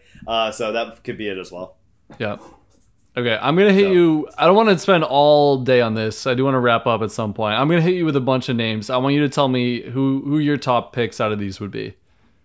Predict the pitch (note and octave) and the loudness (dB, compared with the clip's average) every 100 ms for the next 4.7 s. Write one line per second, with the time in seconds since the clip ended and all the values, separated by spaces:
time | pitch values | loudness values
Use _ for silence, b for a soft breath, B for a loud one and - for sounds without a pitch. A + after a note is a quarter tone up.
0 | - D#3 D3 F#2+ B2 A#2+ A#2+ _ _ - | -8 -4 -4 -4 -2 -2 -4 _ _ -10
1 | - D#3+ D#3+ D3+ B2+ A2+ G2+ - - _ | 2 2 2 0 0 0 -2 -8 -18 _
2 | _ _ _ _ A#2+ D3+ E3+ E3+ - D3+ | _ _ _ _ 2 4 4 0 0 0
3 | C#3+ C3+ A#2 - _ _ _ _ _ A#2+ | 2 0 -2 -10 _ _ _ _ _ -4
4 | B2+ D3+ G3 G#3 B3 C4 | 2 4 4 4 4 2